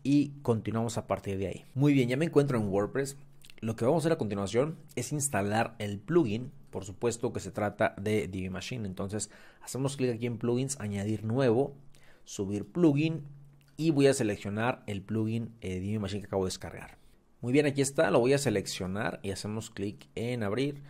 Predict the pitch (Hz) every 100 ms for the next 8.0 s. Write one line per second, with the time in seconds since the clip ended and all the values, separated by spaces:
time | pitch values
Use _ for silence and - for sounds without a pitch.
0 | - - - - 90 - 101 110 104 95
1 | 117 - 151 156 170 185 - 110 117 117
2 | - 104 120 117 131 151 147 - 117 127
3 | 139 - - 104 117 131 - 101 113 117
4 | 135 135 98 92 92 90 - 107 113 107
5 | - - 101 101 92 98 95 117 131 131
6 | 151 147 - - 98 101 - 147 143 -
7 | - - 110 - 117 120 - 117 131